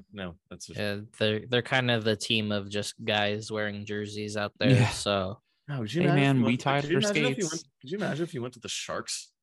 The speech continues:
Speaker 1: Ugh.
Speaker 3: Oh, goddamn.
Speaker 1: Eek, yuck. No,
Speaker 3: I
Speaker 1: thank
Speaker 3: already
Speaker 1: you.
Speaker 3: have to deal with, uh,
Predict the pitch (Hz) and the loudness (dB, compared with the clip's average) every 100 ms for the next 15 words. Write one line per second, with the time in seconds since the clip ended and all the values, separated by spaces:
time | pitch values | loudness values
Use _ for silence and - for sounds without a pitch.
0 | - 80 _ _ - - - _ 131 117 | -16 -14 _ _ -18 -18 -20 _ -4 -2
1 | 92 104 95 101 - _ _ 110 104 - | -2 -6 -4 -6 -8 _ _ -12 -10 -10
2 | - 98 101 - _ _ - 101 - 117 | -12 -10 -10 -10 _ _ -12 -8 -2 2
3 | 131 131 117 110 117 117 104 - 101 107 | 4 4 2 4 6 8 6 2 0 2
4 | 107 | 2